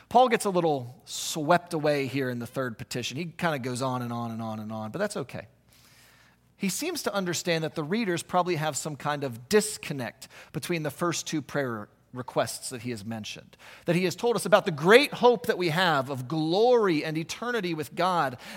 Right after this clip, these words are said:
and then he tells us that we are God's rich inheritance, and we're thinking, "Man, we, we're, we don't feel that great."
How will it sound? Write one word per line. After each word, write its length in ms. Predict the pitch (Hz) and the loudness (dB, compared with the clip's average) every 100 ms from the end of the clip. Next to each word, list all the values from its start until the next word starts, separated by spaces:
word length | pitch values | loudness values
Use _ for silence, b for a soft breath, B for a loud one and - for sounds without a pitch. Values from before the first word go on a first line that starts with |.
| - | 0
and 200 | 175 190 | 2 4
then 120 | 240 | 2
he 120 | 233 | 0
tells 360 | 220 214 214 180 | 2 2 4 2
us 200 | 196 - | 0 2
that 200 | 202 190 B 143 | 2 2 B -10
we 460 | 151 190 285 269 208 | 2 6 8 8 8
are 180 | 185 165 | 8 8
God's 520 | 196 220 220 190 139 B B | 10 10 8 6 0 B B
rich 480 | 156 208 269 - 214 | -2 2 2 2 0
inheritance, 760 | 180 147 233 214 - 160 147 170 | 0 0 2 0 0 -4 -6 -8
and 60 | |
we're 120 | 180 | -10
thinking, 400 | 160 170 135 117 | -8 -8 -8 -8
"Man, 240 | 131 151 120 | -8 -8 -8
we, 180 | 170 - _ _ b b b b b b - - | -10 -12 _ _ b b b b b b -20 -20
we're, 220 | 110 143 | -8 -6
we 200 | 165 135 | -4 -4
don't 220 | 196 233 - | -2 -4 -8
feel 580 | - - - 214 147 | -14 -12 -6 -4 -4
that 300 | 92 90 - | -6 -12 -14
great." 440 | - 76 58 - | -20 -20 -20 -18